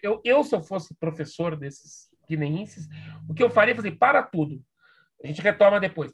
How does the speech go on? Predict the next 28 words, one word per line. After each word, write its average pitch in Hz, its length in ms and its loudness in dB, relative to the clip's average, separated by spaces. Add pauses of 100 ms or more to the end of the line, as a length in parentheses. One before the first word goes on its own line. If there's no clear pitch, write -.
Mas, 170 120 2
ah, 190 80 8
vamos 240 260 6
ler 226 80 4
agora 226 300 4
o 233 40 2
Amilcar 220 360 -4
Cabral 208 420 4
com 277 140 -8
detalhe." 202 580 2 (380)
Porque - 180 2
o - 20 8
Amilcar 277 380 2
Cabral 262 280 4
tá 285 80 4
discutindo - 500 -6
tudo 254 200 -8
isso, 220 240 -8
tá 214 80 -2
discutindo 220 400 -6
democracia, 208 880 0 (380)
tá 220 80 0
discutindo 214 380 -6
possibilidades 208 760 2
de 175 60 -12
democracia 196 580 0
na 208 80 0
Guiné-Bissau, 175 800 0